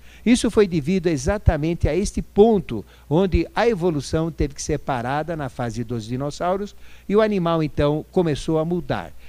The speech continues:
Deixou de existir o plano terrestre para entrar a influência de Vênus do futuro, que mexeu no contexto evolutivo da humanidade e no contexto evolutivo do animal. Então o animal começou a mudar.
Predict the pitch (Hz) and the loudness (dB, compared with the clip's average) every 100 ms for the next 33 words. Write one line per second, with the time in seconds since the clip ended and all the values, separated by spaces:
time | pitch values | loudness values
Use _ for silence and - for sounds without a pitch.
0 | - - 151 - 214 214 160 165 143 139 | -16 0 2 2 4 4 6 2 2 -4
1 | - 139 123 120 165 185 160 147 147 127 | -2 0 0 0 0 0 -2 -4 -4 -4
2 | 107 123 131 156 - 208 - - - - | -4 -4 -2 -4 -6 -8 -8 -20 -10 -4
3 | 165 190 208 - 151 147 165 180 - - | -2 0 -4 -4 -2 0 -2 -4 -12 -10
4 | 156 156 170 - 165 156 180 - 170 247 | -4 0 -2 -2 -2 -2 -2 -4 -2 -4
5 | 131 165 254 180 131 135 135 - 135 104 | 4 6 6 2 -2 -4 -6 -4 -4 -4
6 | 80 - - - 254 285 220 - 185 208 | -8 -18 -20 -6 -4 -2 -2 2 2 2
7 | 117 - - - 135 147 147 127 151 160 | -2 -6 -18 -2 -2 2 0 0 -2 -2
8 | 147 143 120 131 120 - 131 123 120 107 | -2 -4 -2 0 -2 -2 -2 0 -4 -6
9 | 101 120 120 117 - - - - - 160 | -6 -6 -6 -10 -16 -20 -20 -20 0 2
10 | 165 131 131 147 160 185 208 196 196 180 | 4 2 -2 0 0 -2 -4 -4 -2 -2
11 | 151 139 135 - - 143 135 123 113 135 | -2 -2 -4 -6 -6 -4 -2 -4 -2 -4
12 | 120 120 131 127 98 82 - - - - | -4 -6 -6 -6 -10 -14 -18 -16 -12 -4
13 | 175 233 220 190 190 196 190 170 143 - | 6 6 6 4 4 2 2 0 -2 -2
14 | 170 175 196 139 127 95 | -4 -2 -2 -2 -4 -4